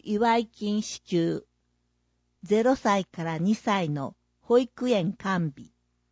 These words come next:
介護施設アンド住宅型有料アンド訪問看護アンド保育園アンド配食サービス、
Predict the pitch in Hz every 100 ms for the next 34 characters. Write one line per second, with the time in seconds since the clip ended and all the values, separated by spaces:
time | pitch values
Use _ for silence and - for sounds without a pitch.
0 | _ _ _ _ _ _ _ _ _ _
1 | _ _ _ _ _ _ _ _ - 269
2 | 277 269 262 247 - - 185 - 135 -
3 | _ - 190 190 170 165 147 _ _ _
4 | _ _ 208 277 285 277 254 262 240 233
5 | - 208 196 _ - 202 226 220 185 185
6 | 180 170 _ _ - 180 180 180 160 156
7 | - _ _ _ _ _ - 254 269 254
8 | 254 247 233 240 226 175 147 101 _ _
9 | _ _ 170 175 175 156 151 135 _ _
10 | _ _ _ _ 214 247 - 233 233 147
11 | 98 _ _ _ _ _ 175 180 170 160
12 | 151 - _ _ _ 226 254 - 240 -
13 | - 220 180 143 123 - -